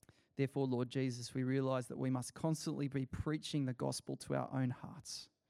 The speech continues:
filling our minds with the good news of grace, setting our affections on things above, treasuring you and your love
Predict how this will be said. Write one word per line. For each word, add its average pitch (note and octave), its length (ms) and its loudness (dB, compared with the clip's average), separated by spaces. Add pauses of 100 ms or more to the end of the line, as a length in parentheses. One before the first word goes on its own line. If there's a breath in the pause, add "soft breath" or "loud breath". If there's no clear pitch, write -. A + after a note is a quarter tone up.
(380 loud breath)
filling D3+ 340 4
our C3+ 80 6
minds C3 300 2
with B2 100 -4
the C3 60 0
good B2+ 200 0
news B2+ 200 4
of B2 100 -8
grace, A#2+ 500 -2 (220 soft breath)
setting D3 380 4
our C3+ 100 4
affections C3 540 0
on B2 120 2
things C3 280 2
above, B2 420 0 (280 soft breath)
treasuring C#3+ 560 2
you C3 320 2
and C#3 260 2
your C#3 180 4
love B2+ 300 0